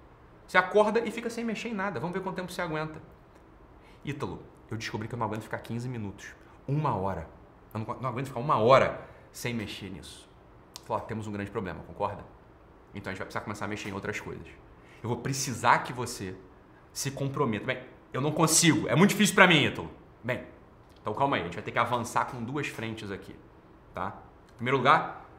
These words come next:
já tá claro pra você que provavelmente você já tem uma alteração cerebral, tá? Você tem uma lesão no sistema de recompensa. Você tá vendo a realidade de modo ficcional, por assim dizer. Você tá esperando que a realidade te ofereça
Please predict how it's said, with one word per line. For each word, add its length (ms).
já 100
tá 100
claro 500
pra 180
você 280
que 100
provavelmente 440
você 160
já 80
tem 140
uma 80
alteração 480
cerebral, 520
tá? 160
Você 180
tem 220
uma 120
lesão 420
no 60
sistema 380
de 60
recompensa. 600
Você 240
tá 180
vendo 640
a 80
realidade 560
de 80
modo 260
ficcional, 720
por 160
assim 180
dizer. 200
Você 80
tá 80
esperando 420
que 60
a 40
realidade 340
te 40
ofereça 500